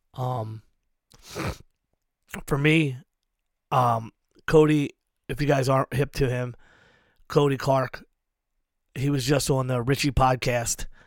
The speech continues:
Post America podcast. Check that shit out. This show is Gloves Off,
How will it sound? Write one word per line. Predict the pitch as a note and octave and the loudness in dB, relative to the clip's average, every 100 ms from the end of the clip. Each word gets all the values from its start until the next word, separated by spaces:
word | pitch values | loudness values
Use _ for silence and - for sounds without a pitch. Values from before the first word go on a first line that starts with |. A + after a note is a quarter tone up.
| _ _ _ - | _ _ _ 2
Post | D3 C#3 | 2 2
America | B2+ B2 A#2+ | 0 -2 0
podcast. | B2+ B2 A2+ A#2 G#2+ | 2 2 0 -4 -2
Check | - C#3 | -2 -2
that | D3 B2+ | -2 -4
shit | - A#2 | -2 -2
out. | A2+ A2 - - _ _ _ _ - _ _ _ | 0 -2 -6 -20 _ _ _ _ -20 _ _ _
This | D#3+ D3+ | 4 6
show | E3 D3 D3 - | 8 8 6 2
is | C3 | -2
Gloves | - D#3 D#3 | 4 6 6
Off, | D#3 D3 C3+ - | 6 6 4 -4